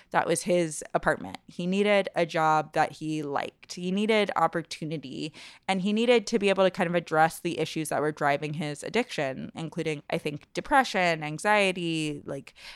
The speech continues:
f-, a lot of just internal struggles that he was facing.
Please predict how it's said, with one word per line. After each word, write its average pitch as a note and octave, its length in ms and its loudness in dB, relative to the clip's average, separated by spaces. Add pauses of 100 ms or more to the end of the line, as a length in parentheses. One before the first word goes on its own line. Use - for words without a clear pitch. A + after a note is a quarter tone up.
(140)
f-, - 140 -6
a G3 120 4
lot A3 200 8
of G3 160 2
just - 340 -6
internal F3 540 2
struggles D#3 540 0
that C#3+ 140 -4
he D#3 140 -6
was D3 220 -6
facing. D3+ 720 -6